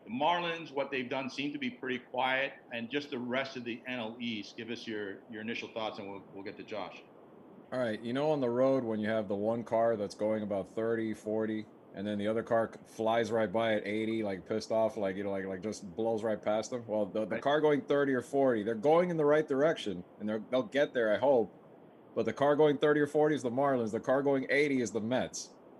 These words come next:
Speaker 2: Well, to, to me, I'm just, like, blown right past with the moves they've made. I know people can debate, you know, and I know you have opinions on Lindor, if it's really gonna work out and stuff like that. But, I mean, you gotta give the Mets credit in the sense that they are going for it. They are getting some needed pieces, and they're still, in,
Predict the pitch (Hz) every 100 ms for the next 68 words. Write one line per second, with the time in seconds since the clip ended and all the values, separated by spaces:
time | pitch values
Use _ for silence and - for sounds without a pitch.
0 | - - - 120 113 104 107 120 104 113
1 | 127 143 123 120 98 113 120 127 127 117
2 | 123 123 120 104 104 113 117 104 110 101
3 | 113 107 139 156 165 147 143 123 101 127
4 | 117 117 110 113 127 131 131 139 127 113
5 | 135 131 117 104 113 123 117 117 110 104
6 | 101 117 113 107 101 104 113 117 110 104
7 | - 110 104 92 110 - 104 110 104 -
8 | - - - - - 127 151 151 139 135
9 | 143 - 139 139 131 117 - 120 127 110
10 | 107 113 120 110 123 123 - 127 120 107
11 | 104 117 110 120 117 113 - _ _ -
12 | 107 107 113 117 101 - 123 117 123 113
13 | 110 101 95 - 127 131